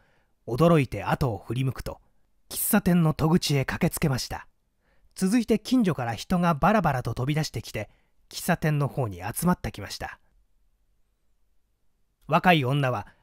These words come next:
何かわけのわからぬことをわめきながら、戸口から家の中の方を指さします。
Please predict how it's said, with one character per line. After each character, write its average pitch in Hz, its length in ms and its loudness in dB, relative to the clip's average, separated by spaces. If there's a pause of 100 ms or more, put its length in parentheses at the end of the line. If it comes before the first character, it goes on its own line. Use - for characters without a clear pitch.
(200)
何 175 200 4
か 135 140 2
わ 208 140 6
け 196 100 4
の 170 140 6
わ 143 120 4
か 175 120 2
ら 175 80 6
ぬ 143 100 0
こ 135 160 -4
と 139 160 0
を 117 80 -4
わ 117 100 -2
め 156 140 0
き - 80 -4
な 143 120 2
が 113 100 -6
ら、 101 140 -8 (440)
戸 151 140 2
口 185 200 6
か 170 120 2
ら 156 100 6
家 156 240 4
の 190 140 6
中 185 240 4
の 113 80 -2
方 98 360 -4
を 92 60 -8
指 117 200 -2
さ 127 120 -2
し - 100 -6
ま 101 120 -4
す。 - 260 -12